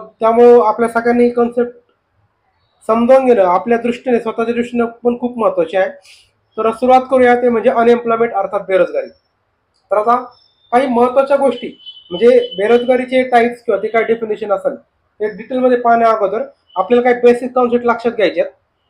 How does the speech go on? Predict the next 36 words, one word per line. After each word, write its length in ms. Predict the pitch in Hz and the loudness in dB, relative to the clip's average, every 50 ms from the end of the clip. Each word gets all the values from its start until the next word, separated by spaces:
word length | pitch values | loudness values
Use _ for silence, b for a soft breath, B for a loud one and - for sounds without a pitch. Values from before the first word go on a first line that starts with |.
| _ _ - | _ _ -2
ते 40 | 208 | 0
आपण 220 | 214 214 247 233 | 0 0 2 0
आधी 160 | 233 233 240 | 2 2 2
अगोदर 280 | 233 226 226 208 208 202 | 2 2 2 -2 -4 -4
पाहूया. 320 | 202 208 202 170 160 196 247 247 - _ _ _ _ _ _ _ _ - | -2 0 0 2 2 0 -2 -6 -12 _ _ _ _ _ _ _ _ -4
पहिली 220 | 220 220 240 254 247 | -2 0 0 0 2
concept 320 | 247 254 254 269 262 262 | 2 0 2 0 -2 -2
त्याच्यामध्ये 380 | 269 247 254 254 254 254 240 226 | -2 0 2 2 2 4 2 2
लक्षात 240 | 226 220 - 240 | 0 -2 -4 -8
घ्या, 240 | 185 185 190 196 220 233 - - _ _ _ _ - | -6 -4 -2 -2 -2 -4 -6 -16 _ _ _ _ -4
ते 80 | 226 240 | -2 0
म्हणजे 220 | 233 233 233 233 240 | 0 0 -2 -2 -6
तुमचा 240 | 240 233 - 233 | -6 -4 -2 -2
असतो 220 | 226 226 - - 240 | -2 -2 -2 -4 -4
labor 420 | 208 196 214 220 202 214 233 240 233 - - | -2 -2 -4 -4 -2 -2 -2 -4 -4 -4 -4
force. 220 | 190 160 135 - _ _ _ _ _ _ _ _ _ _ _ - | -4 -4 -4 -6 _ _ _ _ _ _ _ _ _ _ _ -16
ठीक 140 | 240 240 240 | -14 -8 -6
आहे, 100 | 180 143 - - _ _ _ _ _ _ _ - | -6 -8 -8 -12 _ _ _ _ _ _ _ -10
Labor 360 | 196 208 220 226 233 240 240 240 | -4 -2 -2 0 2 0 0 0
force. 240 | 240 226 170 147 - - _ _ _ _ _ _ - | 0 -2 -2 -2 -4 -8 _ _ _ _ _ _ -8
आता 140 | 190 190 233 | -4 -4 -2
labor 360 | 233 233 240 247 262 277 269 | 2 2 2 4 6 4 4
force 240 | 269 - 277 269 262 254 | 4 2 2 2 2 2
म्हणजे 220 | 269 269 254 262 | 0 0 0 0
काय, 220 | 240 202 175 175 | 0 0 0 0
तर 120 | 175 - 202 | -2 -4 -6
त्याला 160 | 202 214 214 | -6 -6 -6
मराठीमध्ये 440 | 214 220 233 233 226 233 233 226 220 | -4 -2 -4 -4 -4 -6 -6 -6 -6
म्हणतात 240 | 202 202 202 - - _ - | -8 -8 -10 -12 -16 _ -4
या 140 | 196 202 240 262 - _ _ _ _ _ _ _ - | -4 -4 -4 -4 -8 _ _ _ _ _ _ _ -2
श्रमशक्ती. 600 | 247 247 247 247 247 240 240 - - - - _ _ _ _ _ _ _ _ _ _ _ _ - | 0 0 2 0 0 -2 -6 -10 -10 -20 -20 _ _ _ _ _ _ _ _ _ _ _ _ -14
आपण 180 | 170 - - 214 | -12 -10 -6 -4
याला 140 | 220 226 220 | -2 -2 0
मराठीमध्ये 400 | 233 233 233 233 233 226 214 - | 0 -2 -2 -2 -4 -6 -4 -4
काय 120 | 240 233 | -2 -2
म्हणतो, 440 | 226 214 180 196 233 277 294 - | -2 -2 -4 -2 -4 -4 -4 -6